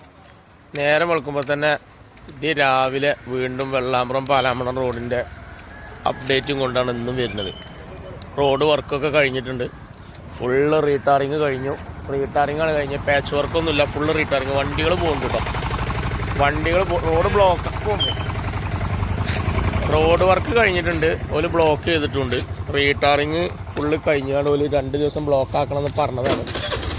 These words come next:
അപ്പോൾ നമ്മളൊന്ന് പോയി നോക്കുക എന്താണ് ചെയ്തിക്കണത് എന്നുള്ളത്. പാലാമട ജംഗ്-, പാലാമട അങ്ങാടിയിൽ നിന്ന് ഇവിടുന്ന് ഇങ്ങനെ വെള്ളാമട റോട്ടുമ്മ കൂടെ അങ്ങനെ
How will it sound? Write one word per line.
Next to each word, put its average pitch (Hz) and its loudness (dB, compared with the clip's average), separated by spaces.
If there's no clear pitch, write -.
അപ്പോൾ 160 0
നമ്മളൊന്ന് 170 2
പോയി 175 4
നോക്കുക 127 -2
എന്താണ് 147 0
ചെയ്തിക്കണത് 147 0
എന്നുള്ളത്. 131 0
പാലാമട 139 2
ജംഗ്-, 156 0
പാലാമട 135 2
അങ്ങാടിയിൽ 135 2
നിന്ന് 139 -2
ഇവിടുന്ന് 131 -4
ഇങ്ങനെ 131 0
വെള്ളാമട 127 0
റോട്ടുമ്മ 127 -2
കൂടെ 127 0
അങ്ങനെ 135 0